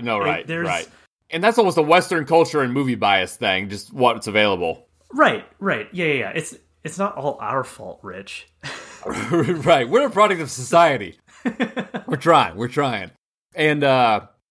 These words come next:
Speaker 1: we really didn't, actually, I kinda forgot to mention last week who or what movies everyone was from, <laughs> but it,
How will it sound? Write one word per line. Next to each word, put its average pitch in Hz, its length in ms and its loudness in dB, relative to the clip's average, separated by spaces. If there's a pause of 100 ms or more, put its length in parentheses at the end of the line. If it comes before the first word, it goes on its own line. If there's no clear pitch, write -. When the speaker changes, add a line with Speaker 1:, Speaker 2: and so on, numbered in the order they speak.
(180)
Speaker 1:
we 135 100 0
really 202 220 6
didn't, 180 260 0
actually, 160 200 -2
I 131 40 -6
kinda 165 160 -2
forgot 135 380 0
to 120 80 -2
mention 120 280 -4
last 123 280 0
week 120 340 -2 (120)
who 139 280 0
or 131 280 0
what 127 320 2
movies 127 520 0
everyone 135 380 0
was 135 120 -2
from, 139 320 2
<laughs> 127 60 -10
but 135 100 4
it, 131 120 -2